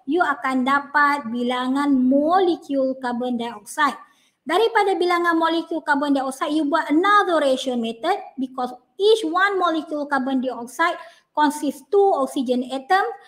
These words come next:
So this number of molecule carbon dioxide you must time with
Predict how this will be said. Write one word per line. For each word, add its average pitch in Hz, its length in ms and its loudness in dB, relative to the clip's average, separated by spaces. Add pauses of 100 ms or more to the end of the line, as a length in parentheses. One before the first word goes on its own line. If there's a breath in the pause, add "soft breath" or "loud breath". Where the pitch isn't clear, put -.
(200 loud breath)
So 277 160 0
this 277 240 -2
number 370 400 2
of 320 160 -2
molecule 285 480 -2
carbon 339 400 2
dioxide 269 480 -4
you 254 80 0
must 320 320 0
time 285 320 0
with 240 160 -4